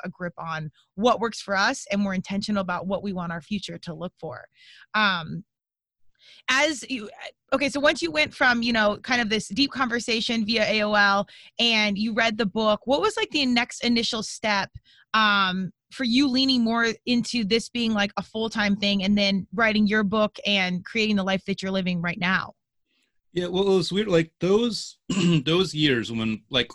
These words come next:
Speaker 2: 'cause my f-, my friend first told me about that, it was probably two thousand three. And, you know, by the time The Secret came out in two thousand six, I was already kind of, like, aware of the law of attraction for about a year.
Speaker 1: Okay.
Speaker 2: And again, I was in that mode of kinda trying it, but kinda not trying it,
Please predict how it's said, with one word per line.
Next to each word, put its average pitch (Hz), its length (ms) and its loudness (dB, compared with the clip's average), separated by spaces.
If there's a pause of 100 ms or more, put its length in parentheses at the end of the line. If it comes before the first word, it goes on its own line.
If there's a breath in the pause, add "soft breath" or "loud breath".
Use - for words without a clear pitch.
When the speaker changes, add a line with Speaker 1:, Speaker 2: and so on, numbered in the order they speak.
(100)
Speaker 2:
'cause 123 160 -8
my 143 120 0
f-, - 260 -10
my 127 120 -6
friend 180 220 -4
first - 220 -4
told 123 160 0
me 123 60 0
about 101 240 -2
that, 95 120 -2
it - 20 0
was 95 120 -4
probably 98 280 -4
two 101 180 -6
thousand 95 400 -4
three. - 340 -8 (580 soft breath)
And, 113 520 -2
you 127 120 0
know, 123 100 2
by 123 120 2
the 123 60 -2
time 139 300 0
The 110 80 -2
Secret 117 400 -4
came 113 220 0
out 107 80 0
in 107 60 -4
two 113 120 -2
thousand 107 300 0
six, 131 340 -6
I - 20 -2
was 151 100 -4
already 165 160 0
kind 139 200 0
of, 120 60 -2
like, 117 200 0
aware 107 200 -2
of 104 40 -4
the 104 60 -2
law 101 80 0
of 95 60 -2
attraction 92 420 -6
for 101 100 -12
about 92 180 -4
a 90 40 -4
year. 101 420 -2
Speaker 1:
Okay. - 140 -20 (160 loud breath)
Speaker 2:
And 131 100 2
again, 143 160 2
I 135 120 2
was 143 180 -2
in 156 80 0
that 143 200 2
mode 135 260 0
of 110 200 0 (220)
kinda 151 260 -2
trying 143 400 0
it, 127 100 -2
but - 120 -10
kinda 113 180 -4
not 101 280 -6
trying 85 340 -12
it, - 100 -18